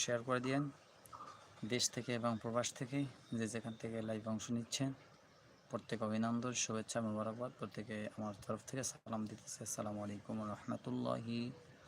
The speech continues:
ওয়া বারাকাতুহু। কী খবর? সবার কী অবস্থা? সবাই কেমন আছেন? এই মুহূর্তে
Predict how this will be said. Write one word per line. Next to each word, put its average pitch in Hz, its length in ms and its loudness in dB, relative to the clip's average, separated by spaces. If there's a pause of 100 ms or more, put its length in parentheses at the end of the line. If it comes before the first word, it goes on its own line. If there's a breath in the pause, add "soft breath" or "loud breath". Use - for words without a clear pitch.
(420 loud breath)
ওয়া 139 160 12
বারাকাতুহু। 110 540 8 (4000)
কী 123 180 4
খবর? 117 280 2 (140)
সবার 110 260 2
কী 117 80 2 (100)
অবস্থা? 113 320 0 (460)
সবাই 113 300 4
কেমন 117 260 4
আছেন? 135 240 2 (2500)
এই 120 100 6
মুহূর্তে 117 260 2